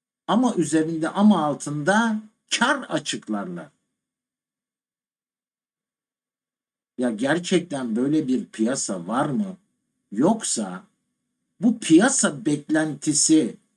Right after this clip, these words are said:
altı üstü küçük yatırımcıya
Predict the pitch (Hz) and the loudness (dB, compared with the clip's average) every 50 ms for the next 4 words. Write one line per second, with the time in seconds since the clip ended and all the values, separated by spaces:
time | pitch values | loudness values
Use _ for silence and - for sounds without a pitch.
0 | _ - 131 151 156 160 156 - - 156 156 156 - 143 135 127 - - - - | _ -4 -2 0 0 -2 -2 -2 0 0 0 0 0 0 0 0 -2 -4 -2 0
1 | 147 143 135 127 110 107 - _ _ _ _ _ _ _ _ _ _ _ _ _ | 2 2 2 0 -2 -4 -8 _ _ _ _ _ _ _ _ _ _ _ _ _
2 | _ _ _ _ _ _ _ _ _ _ _ _ _ _ _ _ _ _ _ _ | _ _ _ _ _ _ _ _ _ _ _ _ _ _ _ _ _ _ _ _
3 | _ _ _ _ _ _ _ _ _ _ _ _ _ _ _ _ _ _ _ _ | _ _ _ _ _ _ _ _ _ _ _ _ _ _ _ _ _ _ _ _
4 | _ - 151 151 147 - 226 214 - 147 156 143 135 - 139 127 139 139 135 127 | _ -2 -2 0 2 2 2 2 2 2 0 0 0 0 -4 -4 -4 -4 -4 -4
5 | 113 127 135 135 139 139 139 139 135 110 - | -2 -2 0 0 0 0 0 -2 -4 -6 -10